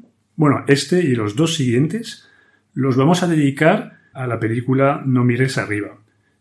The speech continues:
Eh, ¿por qué tres episodios sobre este tema? Pues porque al principio tenía, tenía pensado hacer uno, pero cuando empecé a hacer la lista de todo lo que se podía comentar,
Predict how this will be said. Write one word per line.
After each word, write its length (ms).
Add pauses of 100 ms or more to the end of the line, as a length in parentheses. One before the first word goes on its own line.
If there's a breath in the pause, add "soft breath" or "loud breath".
(100)
Eh, 300 (560)
¿por 160
qué 140
tres 300
episodios 500
sobre 240
este 200
tema? 240
Pues 200
porque 420
al 100
principio 640
tenía, 320 (300)
tenía 240
pensado 400
hacer 240
uno, 380 (400 loud breath)
pero 200
cuando 220
empecé 420
a 80
hacer 220
la 80
lista 460
de 100
todo 240
lo 100
que 60
se 140
podía 260
comentar, 600